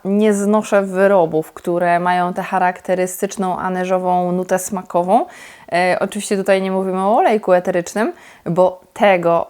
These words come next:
się nie je, a i nie spożywa, ale o czym, o tym jeszcze będę Ci mówić. E, z tym, że chodzi mi o różne wyroby, na przykład cukierki i takie anyżówki, więc ja po prostu, e, no way, nie ma szans, że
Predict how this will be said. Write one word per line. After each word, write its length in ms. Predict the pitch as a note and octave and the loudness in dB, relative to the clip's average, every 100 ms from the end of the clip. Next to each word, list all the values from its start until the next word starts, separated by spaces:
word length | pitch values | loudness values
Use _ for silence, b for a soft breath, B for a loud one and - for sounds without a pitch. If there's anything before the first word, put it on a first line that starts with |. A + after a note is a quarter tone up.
| _ | _
się 260 | - - F3 - | -8 -2 0 0
nie 300 | G3+ G#3 E3 | 0 0 0
je, 260 | D#3 E3 | -2 -2
a 100 | - | -2
i 100 | F3 | -2
nie 120 | F3 | -4
spożywa, 460 | F3+ - F#3+ G3+ F#3+ | -6 -6 -6 -2 0
ale 200 | F3+ F3 | 0 0
o 80 | F3+ | -2
czym, 220 | F3+ F3 - | -4 -8 -8
o 80 | - | -8
tym 140 | F3+ | -6
jeszcze 200 | F3+ F#3+ | -8 -8
będę 260 | F#3+ F3+ F#3 | -6 -4 -4
Ci 140 | G3 | -4
mówić. 360 | F3+ F3 A#3 - B B - | -4 -4 -4 -8 B B -4
E, 420 | F#3 F#3 F#3 - | -2 0 0 -2
z 40 | - | -4
tym, 180 | A3 A#3 | -4 0
że 380 | A3+ G#3 G3 - | 2 4 2 0
chodzi 360 | - G3 F#3+ | -2 -2 -2
mi 120 | F#3 F3+ | -4 -2
o 160 | F#3 | 0
różne 380 | F3+ F#3 F#3+ F3 | 0 0 -2 -2
wyroby, 320 | F3 F3+ F3 | 0 0 0
na 100 | E3+ | -2
przykład 300 | F3 - F3+ | -4 -6 -8
cukierki 520 | - F3 - F3+ - | -10 -8 -2 -2 -2
i 80 | E3+ | -4
takie 440 | E3+ E3 E3 D#3+ - | -4 -4 -2 -2 -2
anyżówki, 580 | F3 E3+ E3+ E3 - | -2 -2 -2 -4 -6
więc 400 | D3+ D3+ - - | -6 -6 -10 -14
ja 200 | - F#3+ | 0 2
po 140 | E3+ D#3+ | 2 -2
prostu, 640 | - - - E3 D#3+ - - | -10 -14 -8 -4 -2 -4 -6
e, 320 | - G2+ C#3 | -6 -6 -6
no 160 | D#3+ D#3 | -4 0
way, 300 | D3+ D3+ E3+ | 0 -2 -2
nie 200 | F#3 F#3 | -2 -2
ma 120 | E3+ | -4
szans, 300 | - F3+ F#3+ | -4 -4 -4
że 360 | D#3 D3 D3+ | -4 -4 -4